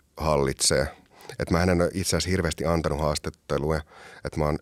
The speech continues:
Iltalehdellä antanut yhden haastattelun, ja siinä oli tavoitteena nimenomaan kannustaa miehiä puhumaan tunteistaan. Ja sitten M T V:lle antanut haastatteluja. Erostahan mä oon, ite erosta mä oon tosi, tosi vähän puhunut just sen takia, koska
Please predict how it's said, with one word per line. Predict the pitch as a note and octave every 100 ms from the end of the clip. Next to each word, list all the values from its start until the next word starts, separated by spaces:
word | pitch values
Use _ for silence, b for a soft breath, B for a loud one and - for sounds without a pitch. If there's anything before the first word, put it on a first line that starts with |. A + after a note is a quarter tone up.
| -
Iltalehdellä | G2 G2+ F2 D#2 D#2 D2+
antanut | D2+ D2+ D#2
yhden | D2+ D#2 C#2+
haastattelun, | D2 - - D2+
ja | C#2+
siinä | D#2 D2+
oli | D#2
tavoitteena | D2+ D2+ D2 D2+ C#2+
nimenomaan | D2 C#2+ C#2+ C#2+
kannustaa | - D2 C#2+ - C2
miehiä | C#2 C2 C#2 -
puhumaan | D#2 C#2+ C2+
tunteistaan. | D#2 D2 C2 C#2+ C#2 - E2 D#2+ B B B B
Ja | D2
sitten | E2 - D2
M | D2
T |
V:lle | D2 C#2 C2+ C#2+ - _ -
antanut | D2+ D2+ D2+
haastatteluja. | D2+ D2 - - E2+ D#2 D2+ -
Erostahan | F#2 G2+ - D2+ D2
mä |
oon, | C#2 C#2+ - -
ite | F2 F2+
erosta | G#2+ F#2+ -
mä | D2
oon | C#2
tosi, | C2 - - _ _ _ -
tosi | F#2+ F2+ D#2+
vähän | E2+ D#2 -
puhunut | D#2+ D2+ C#2+ D2+ B B B B B B -
just | D#2 -
sen | D#2 D2+
takia, | C#2+ C#2+
koska | - - -